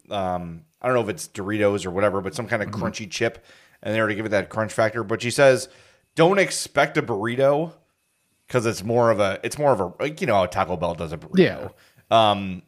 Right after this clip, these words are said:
Speaker 1: it's more of a wrap than a burrito," but she, she liked it a lot and is gonna try, I forget the name of the other thing, but there's a couple new chicken items on the menu. And she has said she's been pretty pleased with some of the chicken offerings, uh, that they've come up with lately, 'cause all she would eat
Speaker 2: Hmm.
Speaker 1: there would be the chicken quesadilla.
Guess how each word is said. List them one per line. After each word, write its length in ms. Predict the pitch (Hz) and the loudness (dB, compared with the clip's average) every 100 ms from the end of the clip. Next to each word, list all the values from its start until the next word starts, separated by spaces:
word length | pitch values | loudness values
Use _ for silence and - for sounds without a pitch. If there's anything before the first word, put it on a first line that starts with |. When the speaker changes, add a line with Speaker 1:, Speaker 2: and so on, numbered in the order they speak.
| - | -4
Speaker 1:
it's 200 | 131 127 | -2 0
more 220 | 143 123 | 4 4
of 80 | 107 | 4
a 60 | |
wrap 380 | 92 98 95 - | 0 2 0 0
than 120 | 98 | -6
a 60 | 92 | -4
burrito," 400 | 87 95 101 95 | -2 0 2 2
but 200 | 101 98 | 0 -2
she, 140 | - - | -8 -6
she 180 | - 139 | 0 4
liked 220 | 143 139 | 4 4
it 60 | 123 | 0
a 40 | |
lot 320 | 113 113 113 | 4 4 2
and 80 | 107 | -2
is 100 | 104 | -6
gonna 180 | 117 104 | -6 -6
try, 360 | - 107 104 95 | -2 0 0 0
I 40 | |
forget 240 | 127 127 | -2 -6
the 60 | 117 | -4
name 160 | 107 107 | -4 -4
of 80 | |
the 60 | 95 | -2
other 180 | 98 95 | -2 -2
thing, 220 | 90 87 | -6 -10
but 80 | 87 | -6
there's 160 | 113 | -6
a 60 | - | -4
couple 280 | 139 120 110 | -2 -2 -4
new 160 | 107 | -8
chicken 340 | 104 117 107 95 | -6 -8 -4 -2
items 380 | 95 92 87 73 | -2 -2 -6 -6
on 160 | 95 | -4
the 40 | 90 | -2
menu. 480 | 92 90 90 87 82 _ _ _ _ - | -4 -4 -4 -6 -10 _ _ _ _ -8
And 140 | 123 | -6
she 140 | 240 311 | -4 -4
has 100 | - | -2
said 220 | 226 233 | -4 -4
she's 180 | - 190 | -8 -4
been 160 | 233 | -4
pretty 220 | - 220 180 | -2 -4 -4
pleased 320 | 139 151 127 | -2 -2 -2
with 100 | 104 | -4
some 160 | 123 117 | -4 -2
of 60 | |
the 100 | 107 | -4
chicken 280 | - 113 110 | -4 -6 -2
offerings, 720 | 95 92 98 95 95 - - - _ _ _ 98 | -2 -2 -6 -8 -8 -10 -14 -20 _ _ _ -4
uh, 120 | 101 | -4
that 140 | 95 | -2
they've 200 | 107 104 | -2 -2
come 120 | - | 0
up 140 | 107 98 | -2 0
with 120 | 90 | -4
lately, 220 | 92 87 90 | -6 -6 -4
'cause 220 | 131 107 | -4 0
all 280 | 127 156 185 | 4 4 4
she 180 | 185 | 0
would 140 | 165 139 | -2 -2
eat 80 | 233 | -2
Speaker 2:
Hmm. 40 | |
Speaker 1:
there 240 | 165 98 107 | 0 2 2
would 140 | 110 | 0
be 100 | 113 | 0
the 100 | 117 | -2
chicken 240 | - 139 120 | -2 -6 -4
quesadilla. 600 | 139 135 135 160 69 | -6 -6 -4 -4 -4